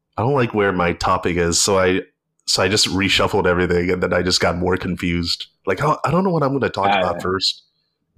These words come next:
Speaker 2: It's like you kinda want a nice arc. You wanna, like, build from one to four.
Speaker 1: I also wanna fit the theme, but it just all got ruined. Ruined.
Speaker 2: Yeah, well,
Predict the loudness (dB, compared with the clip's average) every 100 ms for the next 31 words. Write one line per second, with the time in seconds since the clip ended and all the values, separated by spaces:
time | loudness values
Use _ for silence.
0 | _ _ _ _ _ _ -6 -4 -2 -2
1 | 0 2 2 2 2 2 0 -2 -4 -2
2 | -2 -8 -16 -6 -4 -2 0 -2 -2 -6
3 | -6 0 2 2 0 -2 -4 -4 -2 -2
4 | -6 -8 -8 -8 _ -6 -2 0 0 0
5 | -2 -4 -6 -4 -2 -2 -2 -6 _ _
6 | _ _ _ _ _ _ _ _ -6 -2
7 | 0 0 0 0 -2 -4 -4 -2 0 0
8 | 0 0 0 -2 -6 -6 -6 -2 0 2
9 | 2 2 2 0 -2 -4 -4 -6 -10 -12
10 | _ _ _ _ _ -4 0 2 0 -2
11 | -6 -10 -20 _ -4 -2 0 2 2 0